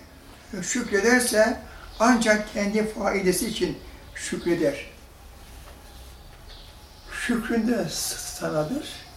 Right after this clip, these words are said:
ibadetin de sanadır, kötülüğün de sanadır. Karşısındaki bir şey yoktur. Kim de nankörlük ederse ki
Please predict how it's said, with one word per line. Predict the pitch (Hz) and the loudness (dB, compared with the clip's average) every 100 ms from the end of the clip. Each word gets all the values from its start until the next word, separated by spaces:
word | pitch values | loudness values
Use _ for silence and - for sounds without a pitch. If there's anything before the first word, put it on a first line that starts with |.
| - - 123 - | -16 -12 -12 -4
ibadetin | 180 160 185 180 180 170 170 156 | -2 2 2 2 0 0 0 -2
de | 151 | -2
sanadır, | - 185 160 196 214 - - - - - - | -4 -6 -4 -6 -6 -10 -18 -20 -20 -14 -4
kötülüğün | 180 175 165 165 185 | -2 -2 -4 -4 -6
de | 214 | -6
sanadır. | - 151 139 - - - - - - - - - | -6 -6 -6 -10 -14 -16 -20 -20 -20 -20 -20 -8
Karşısındaki | 190 175 - 151 143 185 | -2 -2 -2 -10 -10 -8
bir | 185 | -8
şey | - 175 | -6 -6
yoktur. | 160 - 170 - - - - - - - - - - - - - - - - - - - - | -6 -10 -14 -16 -18 -20 -20 -20 -20 -20 -20 -20 -20 -18 -18 -20 -20 -20 -20 -20 -20 -20 0
Kim | 233 285 254 | 6 8 8
de | 233 240 208 | 8 6 6
nankörlük | 214 220 214 208 214 | 6 6 4 2 2
ederse | 190 233 240 - 220 | 2 2 2 2 2
ki | 208 220 | 2 2